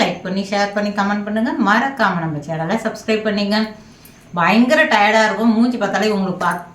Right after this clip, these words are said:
தெரியும், பயங்கரமா இருக்கிறோம். காலையில எப்படி இருந்தோம், இப்ப எப்படி இருந்தோம் அப்படின்னு பார்த்துருப்பீங்க இந்த வீடியோல.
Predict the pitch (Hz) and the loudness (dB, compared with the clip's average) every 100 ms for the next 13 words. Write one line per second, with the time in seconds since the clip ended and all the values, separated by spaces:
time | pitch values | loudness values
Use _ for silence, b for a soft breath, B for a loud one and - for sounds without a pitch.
0 | - 190 196 214 202 254 294 - B B | -8 -2 2 4 4 4 0 -4 B B
1 | B - - 139 135 190 247 254 247 247 | B -20 -14 -8 2 4 4 4 4 4
2 | 240 226 196 180 165 - - - - - | 4 4 0 -4 -6 -8 -20 -20 -20 -16
3 | - 190 196 233 277 285 302 285 247 240 | -2 2 4 4 4 2 2 2 2 0
4 | 240 247 233 240 202 175 180 - 294 285 | 0 0 4 4 4 0 -6 -8 -4 -2
5 | 269 285 254 240 240 226 294 277 294 240 | -2 -2 0 4 6 8 6 4 4 4
6 | 208 - B B B B - 185 185 196 | 2 -2 B B B B -10 -4 -2 2
7 | 202 196 190 190 190 202 190 196 196 196 | 0 2 2 2 2 -2 -4 -4 -2 0
8 | 202 202 208 | 0 2 4